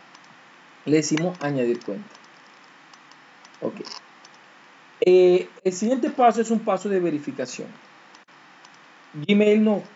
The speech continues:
quiere co-, quiere corroborar que seamos nosotros los verdaderos titulares de la cuenta nodo córdoba arroba fundación red colsi punto org. En este caso,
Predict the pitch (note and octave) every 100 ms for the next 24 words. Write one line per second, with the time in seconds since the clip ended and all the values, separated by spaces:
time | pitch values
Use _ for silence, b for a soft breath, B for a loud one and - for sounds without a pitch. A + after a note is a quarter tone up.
0 | _ F3 F3+ F3+ F#3 F3+ F3 F3+ F3+ G3
1 | F#3+ F#3 E3 - E3+ D#3 D3 E3 E3+ E3
2 | F3 E3+ C#3+ C#3 C3+ C3+ D#3 - - G#3
3 | D3 D#3+ - - - - - - C3+ C3+
4 | D#3 D3+ D3 D3 D#3 D3 F3 E3+ D3 D#3
5 | D#3+ D#3+ D#3 E3 C3+ C#3 C#3+ D3 C3 -
6 | B2 B2+ - A2+ A#2 - - - _ -
7 | D#3+ D#3+ C#3+ D#3+ C3 B2+ A#2+ A#2+ - -
8 | - - - - - - C3 C3 F3+ E3
9 | - G3